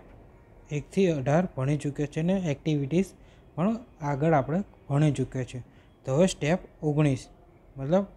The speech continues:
<clears throat> પગલું ઓગણીસ, ચિત્ર જુઓ, શબ્દ વાંચો અને લખો. તો ચિત્ર શેનું આપ્યું છે આપણને? દિશા એટલે ડાયરેક્શન. દિશા એટલે જે આપણે ચારે બાજુ ગોળ ગોળ ફરતું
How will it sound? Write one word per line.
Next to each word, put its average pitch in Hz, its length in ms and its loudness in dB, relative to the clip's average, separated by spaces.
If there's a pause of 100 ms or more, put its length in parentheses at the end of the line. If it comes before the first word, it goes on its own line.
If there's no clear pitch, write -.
(280)
<clears throat> - 360 -8
પગલું 165 360 6
ઓગણીસ, 151 260 0 (560)
ચિત્ર 156 300 2
જુઓ, 151 420 2 (160)
શબ્દ 143 240 -4
વાંચો 139 420 0
અને 180 340 2 (640)
લખો. 135 500 2 (1000)
તો 165 100 0
ચિત્ર 156 340 0
શેનું 175 300 2
આપ્યું 165 200 0
છે 170 120 2
આપણને? 165 440 0 (1080)
દિશા 143 540 6
એટલે 170 420 0
ડાયરેક્શન. 139 640 2
દિશા 139 280 0
એટલે 156 200 2
જે 147 120 2
આપણે 147 200 2
ચારે 147 400 0
બાજુ 147 300 2
ગોળ 139 260 -2
ગોળ 147 180 2
ફરતું 147 460 -4